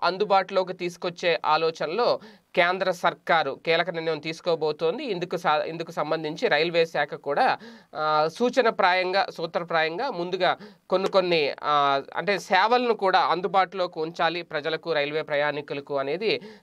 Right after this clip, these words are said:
తాజాగా సిద్ధం చేస్తున్న పరిస్థితి. అయితే ఈ నేపథ్యంలోనే రైలు టికెట్ల బుకింగ్ విషయంలో కానివ్వండి, అలాగే రైల్వే వెబ్‌సైట్ అప్‌డేట్ విషయంలో, అలాగే ఈ ఐఆర్సీటీసీ వెబ్‌సైట్ ఏదైతే ఉందో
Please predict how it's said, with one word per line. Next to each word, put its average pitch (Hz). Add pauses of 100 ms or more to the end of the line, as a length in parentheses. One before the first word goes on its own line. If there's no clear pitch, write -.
తాజాగా 185
సిద్ధం 180
చేస్తున్న 170
పరిస్థితి. 147
అయితే 185
ఈ 196
నేపథ్యంలోనే 185 (340)
రైలు 208
టికెట్ల 240
బుకింగ్ 202
విషయంలో 190
కానివ్వండి, 160 (360)
అలాగే 175 (200)
రైల్వే 214
వెబ్‌సైట్ 175
అప్‌డేట్ 160
విషయంలో, 180 (120)
అలాగే 170 (120)
ఈ 160
ఐఆర్సీటీసీ 190
వెబ్‌సైట్ 170
ఏదైతే 156
ఉందో 151